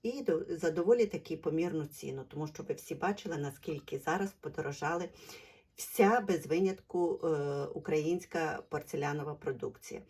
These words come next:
І розпочну я свій огляд, е, з ось цієї чайної пари. Дівчатка, які ви,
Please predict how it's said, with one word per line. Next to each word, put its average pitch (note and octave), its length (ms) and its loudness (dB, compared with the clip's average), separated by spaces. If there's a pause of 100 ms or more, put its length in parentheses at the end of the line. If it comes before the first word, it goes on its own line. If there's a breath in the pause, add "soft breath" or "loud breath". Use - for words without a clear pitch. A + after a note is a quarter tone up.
(260 loud breath)
І F3 120 -2
розпочну F3+ 520 0
я E3 180 4
свій - 320 -8
огляд, F#3+ 640 2
е, D3+ 140 2
з G4 440 4
ось G#3+ 220 2
цієї D#3 400 0
чайної E3+ 500 0
пари. F#3 440 -2 (1400)
Дівчатка, - 540 -2
які C#3+ 240 0
ви, F3 120 2